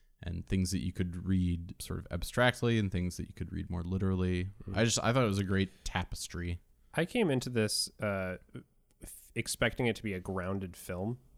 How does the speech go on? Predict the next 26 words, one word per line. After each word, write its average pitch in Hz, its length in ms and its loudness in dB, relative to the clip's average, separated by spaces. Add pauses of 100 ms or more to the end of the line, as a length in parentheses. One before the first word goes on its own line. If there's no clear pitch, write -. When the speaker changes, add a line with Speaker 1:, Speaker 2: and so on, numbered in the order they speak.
(640)
Speaker 2:
right? 104 280 -2
Speaker 1:
Okay. 92 300 -2 (100)
Speaker 2:
Like, 101 200 -2
so 117 160 0
the 104 80 -2
beginning 123 420 4
portion 117 400 2
of 98 160 2
it, 95 300 0
which 104 340 -2
is 92 400 -4 (640)
at 107 140 -2
least 98 220 -4
somewhat 107 320 2 (180)
Speaker 1:
Sure. 110 140 -2
Speaker 2:
realistic, 95 580 -2
Speaker 1:
Yeah. 98 160 0 (380)
Speaker 2:
um, 90 400 0 (400)
I 120 80 4
was 135 180 6
invested 135 400 6
into 120 240 4
it 107 140 2 (360)
as 113 180 4
a 104 40 0
story. 104 540 -2